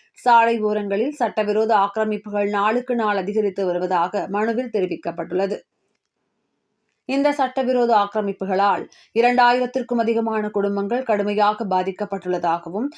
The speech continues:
போக்குவரத்து நெரிசல் ஏற்படுவதோடு அவசர காலங்களில் ஆம்புலன்ஸ் உள்ளிட்ட வாகனங்கள் செல்ல முடியாத நிலை உருவாகியுள்ளதாகவும் பொதுமக்கள் குற்றம் சாட்டினர். அதன் ஒரு பகுதியாக இன்று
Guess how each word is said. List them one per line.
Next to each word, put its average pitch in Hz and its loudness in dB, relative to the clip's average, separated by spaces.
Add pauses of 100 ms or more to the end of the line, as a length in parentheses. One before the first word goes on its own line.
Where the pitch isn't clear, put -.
(160)
போக்குவரத்து 269 2
நெரிசல் 220 -2
ஏற்படுவதோடு 180 -2 (240)
அவசர 247 0
காலங்களில் 190 0
ஆம்புலன்ஸ் 233 -2
உள்ளிட்ட 190 -2
வாகனங்கள் 196 0
செல்ல 226 0
முடியாத 202 0
நிலை 190 -2
உருவாகியுள்ளதாகவும் 190 -2
பொதுமக்கள் 220 -2
குற்றம் 175 -10
சாட்டினர். 180 -6 (1080)
அதன் 196 0
ஒரு 190 0
பகுதியாக 196 0
இன்று 190 -2